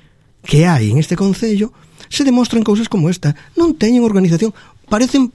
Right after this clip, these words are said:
polos sin cabeza. É dicir, en vez de preguntar a quen sabe, volvemos a cometer ese erro.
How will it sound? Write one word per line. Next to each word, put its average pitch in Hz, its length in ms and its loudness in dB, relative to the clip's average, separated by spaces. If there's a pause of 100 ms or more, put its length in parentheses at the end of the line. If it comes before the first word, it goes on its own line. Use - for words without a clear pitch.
polos 285 400 0
sin 285 240 0
cabeza. 180 540 -2 (640)
É 202 140 2
dicir, 190 240 2 (180)
en 160 160 2
vez 226 80 2
de 202 80 -2
preguntar 170 320 0
a 160 60 -6
quen 160 160 0
sabe, 254 260 -2 (240)
volvemos 170 460 0
a - 20 -6
cometer 147 320 -2
ese 131 240 -2
erro. 117 220 -6